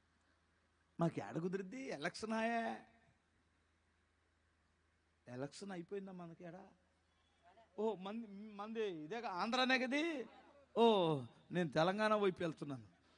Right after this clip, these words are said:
స్తోత్రం చెప్పగలరా? మీరు బోర్డర్లో ఉన్నారు, రెండు చేతులు ఎత్తి చెప్పగలరా? ఆ, ఇడు పని బాట ఉండదో, జెండాలు పట్టుకొని తిరుగుతుంటాడు, ఇంట్లో పనికి వెళ్ళడో.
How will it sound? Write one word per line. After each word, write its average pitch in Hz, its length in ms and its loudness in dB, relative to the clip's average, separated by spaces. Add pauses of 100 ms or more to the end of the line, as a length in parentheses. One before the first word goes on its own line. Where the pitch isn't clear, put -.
(120)
స్తోత్రం 165 520 2
చెప్పగలరా? 151 520 -2 (720)
మీరు 196 160 -2
బోర్డర్లో 196 520 4
ఉన్నారు, 214 520 0 (1120)
రెండు 175 300 6
చేతులు 214 200 8
ఎత్తి 208 140 0
చెప్పగలరా? 208 580 0 (1600)
ఆ, 214 260 0
ఇడు 151 140 -2
పని 175 340 0
బాట 247 320 6
ఉండదో, 247 540 4
జెండాలు 220 360 6
పట్టుకొని 254 380 4
తిరుగుతుంటాడు, 240 640 0
ఇంట్లో 220 360 4
పనికి 247 340 2
వెళ్ళడో. 254 440 6